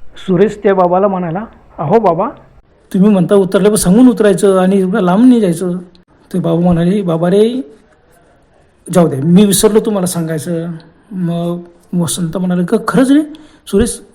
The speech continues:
हे बाबा मागे बसले होते आणि मला कशी दिसले नाही?" सुरेश असला, तो म्हणाला, "अरे वसंत, अरे तू फुल दारू पिलेला असतो बघ, आता किती फुल दारू पिलेला आहे तू, तुला सीधं चालता येत नाही, म्हणून मी तुला रिक्षात बसून गेलं, चला घरापर्यंत सोडून देऊ." वसंत म्हणाला, काही सांगता येत नाही बाबा रे,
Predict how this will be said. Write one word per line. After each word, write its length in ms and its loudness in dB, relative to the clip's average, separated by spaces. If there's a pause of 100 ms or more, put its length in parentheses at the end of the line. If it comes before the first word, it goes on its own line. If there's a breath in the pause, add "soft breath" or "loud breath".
हे 80 0 (200)
बाबा 360 -2
मागे 300 0
बसले 320 -2
होते 260 -2
आणि 160 -2
मला 240 0
कशी 220 0
दिसले 320 -2
नाही?" 220 0 (280)
सुरेश 580 -4
असला, 380 -6 (180)
तो 40 -4
म्हणाला, 260 -4
"अरे 240 4
वसंत, 400 -4
अरे 200 -4
तू 220 -8 (120)
फुल 180 2
दारू 240 2
पिलेला 260 0
असतो 160 -4
बघ, 120 -2
आता 220 -2
किती 240 -2
फुल 220 0
दारू 240 0
पिलेला 280 0
आहे 80 2
तू, 260 -4 (400 loud breath)
तुला 160 2
सीधं 220 0
चालता 340 -2
येत 140 0
नाही, 300 -4
म्हणून 300 6
मी 140 6
तुला 140 4
रिक्षात 220 -2
बसून 260 -4
गेलं, 140 -2
चला 220 -2
घरापर्यंत 440 -4
सोडून 300 -4
देऊ." 140 -6 (640 loud breath)
वसंत 280 -6
म्हणाला, 220 -2
काही 140 2
सांगता 340 -2
येत 80 -2
नाही 120 0
बाबा 240 0
रे, 100 -6